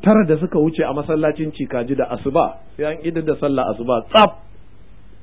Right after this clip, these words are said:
Kwakwalwarka tas. Sai ka ji Albani ya fara, "Innal hamdalillahi nahmaduhu wa nasta'inuhu wa nastahiya," ce, ta.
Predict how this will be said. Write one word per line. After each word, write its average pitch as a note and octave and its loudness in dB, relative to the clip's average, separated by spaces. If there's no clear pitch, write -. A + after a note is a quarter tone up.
Kwakwalwarka A3 6
tas. - 8
Sai D#3+ 0
ka E3 4
ji D3+ 2
Albani C3+ 2
ya C3+ 2
fara, C3+ 2
"Innal C3+ 2
hamdalillahi A#2 2
nahmaduhu G#2+ 0
wa G#2 4
nasta'inuhu G2+ 4
wa G2+ 8
nastahiya," G2 2
ce, F#2 0
ta. - 10